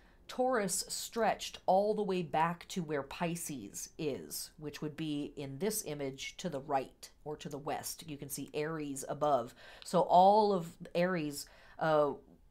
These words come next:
you know, wasn't even necessarily considered part of Aries, or Aries was considered to be completely above the wildly stretched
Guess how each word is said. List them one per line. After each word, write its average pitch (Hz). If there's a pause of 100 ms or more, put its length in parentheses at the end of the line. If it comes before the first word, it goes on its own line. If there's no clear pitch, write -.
(120)
you 175
know, 147
wasn't 170
even 160
necessarily 156
considered 147
part 180
of 165
Aries, 151
or 156
Aries 175
was 156
considered 165
to 165
be 151
completely 175
above 151
the 147
wildly 151
stretched -